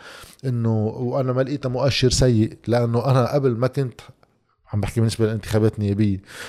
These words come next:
لأنه أنا قبل فيديوهات سابقة حكيت هذا الحكي وقت انتخابات المهندسين وحتى وقت انتخابات الجامعات، إنه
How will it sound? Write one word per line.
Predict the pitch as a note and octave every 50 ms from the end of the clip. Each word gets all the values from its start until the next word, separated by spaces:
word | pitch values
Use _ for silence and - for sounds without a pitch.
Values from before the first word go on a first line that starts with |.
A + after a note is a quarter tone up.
| - -
لأنه | A#2 A2+ A#2+ C3+ C#3+
أنا | C#3+ D3 C#3+
قبل | D3+ C#3+ C#3 A#2+ A2 G2+ - -
فيديوهات | G#2+ G#2 G#2+ G#2 A2+ A#2 B2+ C3 B2 -
سابقة | - D3 C#3 A2+ A#2+
حكيت | A2 - - D#3 D3+ - -
هذا | A#2+ A2 A2
الحكي | G2+ - A#2+ A#2 - - G2+
وقت | G#2 B2 B2 - - C3+
انتخابات | B2+ A2+ - A#2+ - B2 A#2 B2 A#2+ A#2+ B2
المهندسين | A#2 A2 A2+ A#2 A#2+ A#2 - - C#3 C#3+ B2+
وحتى | - - D3+ - - D#3
وقت | C#3 C3+ B2 - B2
انتخابات | A#2 A#2+ A#2 A2 - G#2+ - A2+ A2 A2+ A2 - -
الجامعات، | G2+ F2+ G2 G#2 G2 F#2+ F#2+ G2 A2 C3 D3 - - _ - - - - - - - -
إنه | C#3+ C#3 C3 B2+ A#2 G2